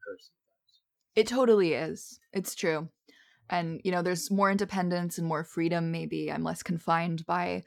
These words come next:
Speaker 2: what a studio tells me to do or what a big agency tells me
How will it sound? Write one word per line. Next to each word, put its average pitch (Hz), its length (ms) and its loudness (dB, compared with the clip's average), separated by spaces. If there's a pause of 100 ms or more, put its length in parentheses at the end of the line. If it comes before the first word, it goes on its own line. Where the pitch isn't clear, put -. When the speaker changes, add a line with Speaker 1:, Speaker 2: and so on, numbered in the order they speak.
(220)
Speaker 2:
what 185 160 0
a 180 40 2
studio 180 540 2
tells 156 320 -2
me 123 140 -6
to - 120 -8
do 151 460 -2 (460)
or 170 80 0
what 160 120 2
a 165 60 0
big 156 180 -2
agency 160 540 -2
tells 156 260 -4
me 156 120 -6